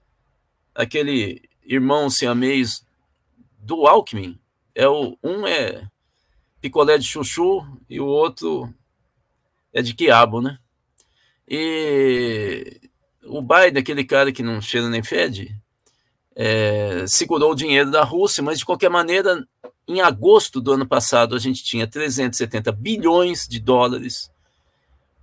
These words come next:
de reserva cambial, e em fevereiro desse ano caiu pra trezentos e cinquenta e sete bi. Em seis meses, o Bolsonaro, com a economia fazendo água,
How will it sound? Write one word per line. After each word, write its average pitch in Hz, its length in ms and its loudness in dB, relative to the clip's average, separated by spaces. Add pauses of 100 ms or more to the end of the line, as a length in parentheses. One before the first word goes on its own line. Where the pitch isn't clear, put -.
(280)
de 143 180 -2
reserva 139 400 4
cambial, 160 580 2 (680)
e 170 80 -6
em 185 60 -6
fevereiro 170 520 2
desse 165 300 0
ano 170 200 -2
caiu 180 220 2
pra 175 140 2
trezentos 156 840 -2
e 151 60 -4
cinquenta 143 640 -2
e 143 80 -4
sete - 500 -2
bi. 120 440 -4
Em 139 160 -4
seis 208 500 2
meses, 131 680 -4 (760)
o 123 60 -6
Bolsonaro, 147 720 0
com 143 120 -4
a 143 40 0
economia 113 960 -2 (1400)
fazendo 131 520 2
água, 160 460 4